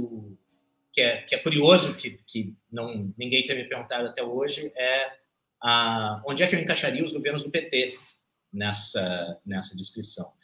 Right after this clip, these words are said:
E eu acho que a gente poderia descrever o, os governos petistas no Brasil como o, a,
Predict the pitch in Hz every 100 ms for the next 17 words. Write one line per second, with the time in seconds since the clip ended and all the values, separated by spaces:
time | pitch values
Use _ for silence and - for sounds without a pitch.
0 | _ _ - 170 185 190 202 185 196 202
1 | 185 - 220 - - 143 117 95 92 -
2 | _ 110 107 104 101 - 110 113 110 101
3 | - 98 - 95 - 95 98 98 123 151
4 | - 165 180 190 185 - _ _ _ _
5 | - 156 156 139 139 - 139 - -